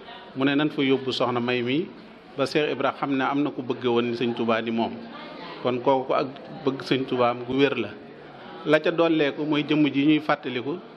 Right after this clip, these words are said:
atam Seex Ibra ci la gane àdduna, muy Sëriñ Seex May. Kon moom taalibe gi ñuy wax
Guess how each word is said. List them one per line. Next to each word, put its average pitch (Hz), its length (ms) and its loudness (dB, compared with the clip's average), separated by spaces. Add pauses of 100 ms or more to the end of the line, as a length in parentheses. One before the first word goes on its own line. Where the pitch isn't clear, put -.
(520)
atam 165 280 2
Seex 143 260 0
Ibra 135 240 0
ci 147 80 2
la 135 100 2
gane 120 220 0
àdduna, 110 380 -6 (260)
muy 135 120 -4
Sëriñ 123 280 0
Seex 110 220 -2
May. 113 280 -6
Kon 127 140 -2
moom 127 260 0
taalibe 131 400 0
gi 135 100 0
ñuy 156 100 4
wax 139 200 2